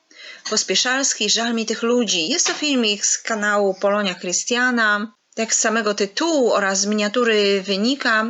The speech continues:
chodzi tutaj o apostazję i znów widzimy słowo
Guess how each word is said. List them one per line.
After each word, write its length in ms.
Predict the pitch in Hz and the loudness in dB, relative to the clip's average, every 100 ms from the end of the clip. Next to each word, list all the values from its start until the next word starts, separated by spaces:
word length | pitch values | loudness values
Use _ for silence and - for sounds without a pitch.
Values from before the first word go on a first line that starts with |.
| 254 | -4
chodzi 320 | - 415 254 | -2 0 0
tutaj 360 | 196 165 175 175 | -2 -2 -2 -2
o 240 | 180 175 | 0 0
apostazję 840 | - 170 190 - 262 320 294 294 294 - - - - - 453 | 0 0 0 0 -2 0 0 -2 -4 -8 -20 -20 -18 -10 -4
i 60 | 440 - | -2 0
znów 320 | 302 330 - - | 0 -2 -4 -8
widzimy 500 | 196 214 190 254 277 | -4 -2 0 2 2
słowo 440 | 262 190 214 220 | 0 0 0 0